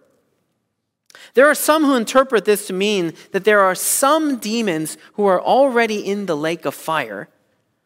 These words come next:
Now, you can dis-, disagree with me on this, because we don't know the full picture of how the spiritual realm works, especially for demons and angels.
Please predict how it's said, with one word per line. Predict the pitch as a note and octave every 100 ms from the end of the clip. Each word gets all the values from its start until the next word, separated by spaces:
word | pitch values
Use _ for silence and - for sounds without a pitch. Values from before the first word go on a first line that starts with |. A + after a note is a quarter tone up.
| _ _
Now, | D3+
you | F3
can | G#3+ F#3
dis-, | E3 - - - -
disagree | G#3 - E3+ B3
with | C#4+ -
me | E3
on | D3 B2+
this, | C3+ B3+ - - _ _ _ _ -
because | F#3 G#3 F#3
we | B3
don't | D4 B3+
know | A3 A3+ A3
the | F#3
full | - - B3+ C4+ B3
picture | - C4 B3+ - G3+
of | E3+
how | G3+ G#3+
the | F3+
spiritual | - G#3 G#3 G#3 F3
realm | E3+ E3+ D3+
works, | E3+ B3 F3+ - - -
especially | F3 A#3 G#3+ G#3
for | E3+ E3+
demons | C#3+ - G3+ G3+ E3
and | D3+ C#3+
angels. | F#3 G#3+ D#3 C3 B3 -